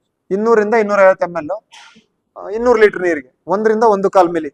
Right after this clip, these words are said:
ಆ, ಆಕ್ಸಿಗೋಲ್ಡ್ ಇಲ್ವಾ, ಪೆಂಡಿಮೆಥಾಲಿನ್ ಹೊಡಿಬೋದು. ಸ್ಟಾಂಪ್ ಅಂತ ಬರುತ್ತೆ ನೋಡಿ, ಸ್ಟಾಂಪು, ಸ್ಟಾಂಪ್ ಎಕ್ಸ್ಟ್ರಾ ಅಂತ ಬರ್ತವೆ, ಅದನ್ನ ಮಾಡ್ಬೋದು. ಇಲ್ಲ ಅಟ್ರಜಿನ್ ಮಾಡ್ಬೋದು, ಒಂದ್ ಕೆಜಿ ಕಬ್ಬು ಹೊಡಿತಿರಲ್ಲ, ಅಟ್ರಜಿನ್ ಒಂದ್ ಕೆಜಿ ಇನ್ನೂರು ಲೀಟರ್‌ಗೆ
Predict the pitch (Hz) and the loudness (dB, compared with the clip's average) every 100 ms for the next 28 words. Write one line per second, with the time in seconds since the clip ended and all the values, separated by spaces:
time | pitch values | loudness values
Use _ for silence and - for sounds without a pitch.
0 | _ _ _ _ _ _ _ _ 185 190 | _ _ _ _ _ _ _ _ -6 -2
1 | 208 254 226 233 220 214 240 202 143 214 | 0 0 4 4 4 4 2 2 -2 -4
2 | 220 214 202 196 190 170 156 - _ _ | -2 -2 2 2 2 -2 -4 -10 _ _
3 | 196 226 226 196 175 151 - 123 _ _ | 2 2 0 0 0 -2 -6 -18 _ _
4 | _ _ 185 196 196 190 185 185 185 - | _ _ 0 0 -2 -2 -2 -2 -4 -4
5 | 180 185 180 160 143 127 - _ _ _ | -4 0 0 0 -4 -10 -14 _ _ _
6 | - 156 190 175 151 143 - _ _ - | -6 -4 0 0 0 -4 -12 _ _ -2
7 | 233 220 196 240 247 247 233 214 202 208 | 4 4 4 2 2 2 2 2 0 -2
8 | 202 208 156 _ _ _ - 185 233 214 | 0 0 0 _ _ _ -2 2 2 2
9 | 196 160 127 _ _ _ _ _ _ _ | 0 -4 -6 _ _ _ _ _ _ _
10 | _ _ _ _ _ _ 165 226 233 247 | _ _ _ _ _ _ -4 0 0 2
11 | 226 226 247 214 160 - _ - 190 214 | 0 2 2 2 0 -12 _ -10 -2 0
12 | 208 190 170 135 - _ | 2 0 -2 -10 -14 _